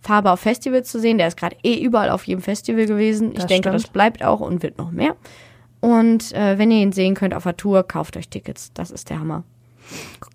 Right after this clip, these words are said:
Speaker 1: Toller Typ. Und jetzt zeige ich euch noch ein Lied von Faber, falls ihr ihn noch nicht kennt.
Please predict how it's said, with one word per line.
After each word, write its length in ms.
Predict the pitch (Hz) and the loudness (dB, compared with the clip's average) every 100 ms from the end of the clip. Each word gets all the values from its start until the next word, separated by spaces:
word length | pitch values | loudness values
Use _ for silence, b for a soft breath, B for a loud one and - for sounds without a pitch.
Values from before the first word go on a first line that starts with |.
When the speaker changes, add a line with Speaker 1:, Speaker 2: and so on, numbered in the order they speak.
| - | -8
Speaker 1:
Toller 320 | - 254 240 - | 0 2 2 0
Typ. 320 | 208 202 - b b b b - | -4 -4 -6 b b b b 4
Und 560 | 277 233 302 - - _ b b b | 6 6 4 2 -6 _ b b b
jetzt 460 | 226 247 - - - | -2 -2 -2 -10 0
zeige 240 | 233 226 | 2 4
ich 160 | 214 - | 0 -4
euch 120 | 190 | -2
noch 140 | 196 | -2
ein 120 | 180 190 | -4 -2
Lied 120 | 311 | -4
von 360 | - 185 180 202 | -4 -4 -4 -8
Faber, 380 | - 160 190 240 | -8 -2 0 0
falls 260 | 247 277 | 2 2
ihr 80 | 294 | 2
ihn 100 | 262 | 2
noch 80 | 220 | 2
nicht 200 | 202 - | 0 -4
kennt. 400 | - 226 381 - | -4 -2 -2 -8